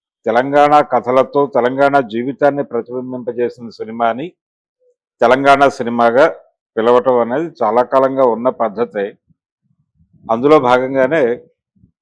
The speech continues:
తెలంగాణ జీవితం ప్రదర్శించినటువంటి సినిమాలు తక్కువే వచ్చినాయి తెలుగు సినిమా పరిశ్రమలో.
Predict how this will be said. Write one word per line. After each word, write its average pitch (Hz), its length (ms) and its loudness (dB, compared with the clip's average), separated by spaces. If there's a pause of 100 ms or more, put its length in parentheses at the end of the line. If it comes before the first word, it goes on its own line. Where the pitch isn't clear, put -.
(160)
తెలంగాణ 147 680 2
జీవితం 143 840 -4 (460)
ప్రదర్శించినటువంటి 127 1300 -4 (140)
సినిమాలు 127 640 -4 (320)
తక్కువే 160 340 2
వచ్చినాయి 127 420 0
తెలుగు 127 380 -6
సినిమా 135 320 0
పరిశ్రమలో. 120 680 -2